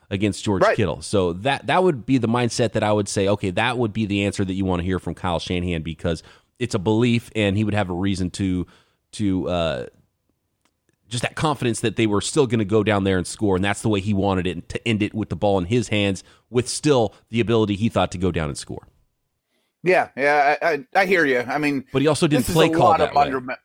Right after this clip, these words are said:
Speaker 1: He
Speaker 2: I'm
Speaker 1: didn't,
Speaker 2: sorry, what's
Speaker 1: he,
Speaker 2: that?
Speaker 1: he didn't call plays that way either. Once they did get the ball, it was like, "Okay, let's run the ball and see if we pop one." It was pretty obvious he was trying to get in the locker room.
Speaker 2: Yeah, I mean, they did run, and it looked like they had a nice run against a front that was begging them to run,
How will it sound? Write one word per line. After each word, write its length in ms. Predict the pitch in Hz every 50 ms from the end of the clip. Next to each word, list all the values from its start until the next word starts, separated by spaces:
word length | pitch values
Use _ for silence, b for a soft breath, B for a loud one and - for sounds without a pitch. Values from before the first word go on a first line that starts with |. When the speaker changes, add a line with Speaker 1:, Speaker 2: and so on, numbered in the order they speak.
| _ _ _ _ _ _ -
Speaker 1:
He 120 | 123 160
Speaker 2:
I'm 80 | 160 165
Speaker 1:
didn't, 100 | 147 127
Speaker 2:
sorry, 140 | 160 139
what's 160 | 135 147 147 -
Speaker 1:
he, 60 | 170
Speaker 2:
that? 140 | 151 - -
Speaker 1:
he 120 | 120 185
didn't 160 | 170 160 147
call 180 | - 160 147 127
plays 500 | - - 143 143 139 131 127 117 95 101
that 200 | 117 107 104 95
way 140 | 107 101 95
either. 260 | 101 117 120 107 95
Once 200 | 92 95 98 -
they 100 | - 95 87
did 200 | 104 113 107 95
get 120 | 98 -
the 60 | - 80
ball, 200 | 92 87 85 82
it 20 |
was 100 | 82 78
like, 140 | 87 87 98
"Okay, 260 | 120 135 - 110 104
let's 220 | 98 101 101 -
run 140 | 92 87 87
the 60 | 82 73
ball 340 | 78 78 78 80 80 80 80
and 160 | 80 76 -
see 140 | - 82 80
if 100 | 78 -
we 80 | 82 -
pop 280 | - 87 80 76 -
one." 120 | 82 80 104
It 40 |
was 80 | 147 131
pretty 200 | - 165 143 127
obvious 240 | 117 104 95 90 -
he 80 | 104
was 60 | 98 -
trying 180 | - 98 87
to 60 | 82
get 80 | 76 90
in 60 | 80 76
the 80 | 76
locker 300 | 73 69 67 - - 73
room. 120 | 58 67 76 _ _ _ _ _ _ _ _ _ -
Speaker 2:
Yeah, 340 | 160 196 202 202 185 165 151 - 156
I 120 | 160 170 165
mean, 140 | 175 170
they 120 | 165 180 160
did 240 | 127 - 240 247 190
run, 320 | 170 160 151 151 156 156 151 -
and 260 | 160 151 147 147 147 143
it 120 | 143 127
looked 160 | 160 185 -
like 120 | 165 160 160
they 180 | 170 151 143
had 240 | 131 143 151 147 139
a 60 | 127
nice 340 | 120 135 156 220 226 - -
run 240 | 123 123 123 127 135
against 400 | 127 113 127 131 131 - - -
a 60 | 117
front 360 | - - 143 147 143 135 - 139
that 100 | 123 110
was 120 | 117 101
begging 380 | 87 135 143 151 135 131 123 123
them 160 | 120 117 110
to 120 | - 117 107
run, 420 | 98 101 101 101 104 110 117